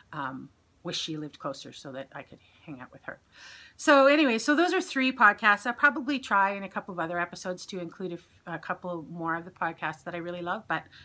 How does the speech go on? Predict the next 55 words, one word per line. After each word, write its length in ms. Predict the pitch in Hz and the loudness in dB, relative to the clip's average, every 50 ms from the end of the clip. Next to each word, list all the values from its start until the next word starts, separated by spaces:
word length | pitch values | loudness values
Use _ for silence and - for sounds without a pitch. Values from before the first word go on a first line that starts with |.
| _ _ _ | _ _ _
for 100 | - 226 | -2 2
now, 140 | 240 254 | 2 2
those 200 | 254 247 254 220 | 2 0 -2 -4
are 60 | 233 208 | -6 -8
three 540 | - - - - - - 202 208 220 226 | -10 -12 -20 -20 -18 -10 -6 -4 -4 -4
that 100 | 226 220 | -2 -2
I 120 | 214 208 202 | -2 -2 -2
enjoy, 360 | 202 196 185 - 190 196 208 | -4 -6 -6 -2 -2 -2 -2
that 140 | 208 214 170 | -2 -4 -6
if 180 | 156 156 - | -6 -6 -10
you 180 | - 175 175 170 | -12 -10 -10 -8
haven't 380 | 160 - 170 165 196 196 - - | -6 -4 -4 -4 -4 -6 -12 -12
seen 240 | - - 196 208 | -12 -10 -10 -8
them, 240 | 208 208 208 208 208 - - - - - - - - - | -6 -6 -6 -6 -8 -10 -12 -14 -14 -14 -14 -12 -4 0
all 140 | 185 180 | 0 0
three 200 | 185 - 202 190 | 0 0 -4 -4
are, 180 | 190 180 185 170 156 139 - | -2 -2 -4 -4 -8 -10 -8
are, 400 | 165 160 147 156 160 156 - - - - | -6 -4 -2 -2 -2 -4 -6 -6 -2 0
I 240 | 175 180 190 214 226 | 2 4 4 2 0
think, 280 | - 262 254 247 - | -4 -6 -8 -6 -6
worth 140 | 254 254 247 | -8 -10 -8
checking 380 | - - 240 240 - 254 254 254 | -8 -8 -8 -6 -4 -4 -2 -2
out. 320 | 262 269 277 277 - - - | -2 -2 -4 -4 -8 -10 -6
Um, 260 | 208 196 190 190 - | -4 -4 -4 -4 -6
again, 280 | - - 262 269 262 247 | -6 -2 0 0 2 0
at 100 | 240 240 | -2 -2
the 100 | 269 285 | 0 0
end 100 | 302 302 | 2 2
of 60 | 302 | 0
the 80 | 269 214 | 0 -2
day, 320 | 202 208 208 214 208 208 - - - - - - | 0 0 0 0 -2 -4 -8 -16 -20 -18 -8 -2
I 120 | - 220 | -2 -2
think 360 | 220 - 240 220 196 - - - - - - - - - - - _ _ - - - - - - - _ _ - - - - - - - - - - - | 0 0 -4 -4 -6 -8 -14 -18 -20 -20 -20 -20 -20 -20 -20 -20 _ _ -20 -20 -20 -20 -20 -20 -20 _ _ -20 -20 -20 -20 -20 -20 -20 -20 -20 -14 -10
it's 160 | 202 - - | -10 -8 0
best, 460 | - 262 262 262 - - - - - | 4 4 4 4 2 -6 -12 -10 -4
you 100 | 247 240 | -2 -2
know, 120 | 190 160 170 | 0 0 0
everybody's 420 | 202 226 285 233 254 254 233 175 | 0 0 0 0 0 -2 -2 -2
different 380 | - 196 - - 214 202 - 214 | -4 -6 -4 -4 -4 -4 -4 -4
and, 80 | 180 | -4
and 240 | 170 147 170 175 180 | -4 -4 -4 -4 -4
everybody 260 | 190 220 214 226 240 | -4 -4 -4 -4 -4
will 100 | 233 185 | -4 -4
find 360 | 170 - 185 180 185 190 190 | -4 0 0 0 0 0 -4
different 280 | 165 170 - - - - | -8 -8 -10 -10 -14 -12
things 220 | - 180 170 165 | -10 -10 -8 -8
that 140 | 160 151 - | -10 -10 -10
they 100 | 147 147 | -10 -8
respond 400 | 147 160 156 - - 151 156 151 156 | -8 -10 -12 -10 -8 -8 -8 -8 -8
to 80 | - | -10
in 80 | 160 156 | -10 -10
a 60 | 156 | -10
podcast. 440 | 156 - 156 156 - - 160 151 151 | -8 -8 -8 -8 -8 -8 -8 -8 -8
So 680 | - - - 156 156 156 156 156 156 160 160 160 160 | -10 -12 -8 -6 -6 -6 -6 -6 -6 -6 -6 -6 -6
you 500 | 156 160 170 170 170 170 165 160 160 160 | -8 -8 -8 -8 -8 -8 -8 -10 -12 -14